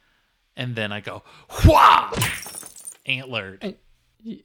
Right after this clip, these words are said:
Speaker 2: you antler them. Okay.
Speaker 1: Yep.
Speaker 2: I
Speaker 1: And I wanna encourage all of our listeners to antler all of your friends and your classmates and your teachers and
Speaker 2: Well, all
Speaker 1: your
Speaker 2: the,
Speaker 1: students.
Speaker 2: all the
Speaker 1: Antler
Speaker 2: dreary
Speaker 1: everyone you
Speaker 2: ones.
Speaker 1: possibly can.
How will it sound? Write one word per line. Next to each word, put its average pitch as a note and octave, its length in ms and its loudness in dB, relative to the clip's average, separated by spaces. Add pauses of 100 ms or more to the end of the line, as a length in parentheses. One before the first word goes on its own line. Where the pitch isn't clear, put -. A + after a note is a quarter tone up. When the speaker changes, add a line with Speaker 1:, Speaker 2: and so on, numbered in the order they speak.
Speaker 2:
you G3 120 -18
antler E3+ 380 -18
them. F3 420 -20
Okay. F#3+ 440 -10
Speaker 1:
Yep. A#2 180 -12 (320)
Speaker 2:
I G#3 80 -2
Speaker 1:
And F3+ 100 0
I E3+ 40 0
wanna A#3 160 -6
encourage F3 360 -8
all E3 280 -2
of D3+ 100 -6
our C3+ 300 -4
listeners A2 720 -10 (280)
to C3+ 340 -10
antler E3+ 560 -8
all D3 260 -6
of C#3+ 140 -14
your A2+ 460 -10 (140)
friends F3 800 -10 (220)
and A2 120 -14
your G#2 100 -14
classmates C#3+ 1080 -10 (640)
and G#2+ 520 -6
your G#2 120 -14
teachers D#3+ 1000 -12 (500)
and A2+ 180 -8
Speaker 2:
Well, A2+ 140 -2
all A2 80 -2
Speaker 1:
your F#2+ 100 0
Speaker 2:
the, - 60 -6
Speaker 1:
students. C3 720 -10
Speaker 2:
all - 80 -20
the D3+ 60 -16 (320)
Speaker 1:
Antler F3+ 160 -2
Speaker 2:
dreary F#3+ 180 -4
Speaker 1:
everyone E3+ 400 -6
you C3+ 100 -8
Speaker 2:
ones. A2 80 -12
Speaker 1:
possibly B2+ 520 -8
can. F#2 420 -20